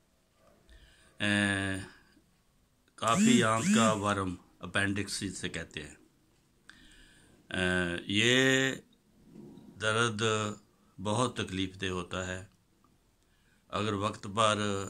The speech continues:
इसका इलाज ना किया जाए तो जिस्म में जहर फैल जाती है।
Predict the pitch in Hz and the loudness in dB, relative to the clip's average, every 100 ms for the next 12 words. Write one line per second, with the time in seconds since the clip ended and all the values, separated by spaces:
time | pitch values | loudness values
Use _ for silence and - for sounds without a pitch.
0 | - _ _ 104 90 - 101 95 95 95 | -12 _ _ -10 -10 -8 -4 -2 0 -2
1 | 98 101 101 98 92 90 87 87 87 _ | -2 -4 -4 -4 -4 -4 -4 -6 -10 _
2 | _ _ _ _ _ _ - 92 90 87 | _ _ _ _ _ _ -10 -6 -6 -6
3 | - 104 _ _ _ _ _ _ _ _ | -10 -14 _ _ _ _ _ _ _ _
4 | _ _ _ _ - 87 90 - 104 98 | _ _ _ _ -16 -8 -8 -2 -2 0
5 | 95 90 95 107 101 104 85 85 87 - | -2 -2 -2 -2 -4 -6 -6 -6 -8 -8
6 | 87 82 - | -12 -12 -18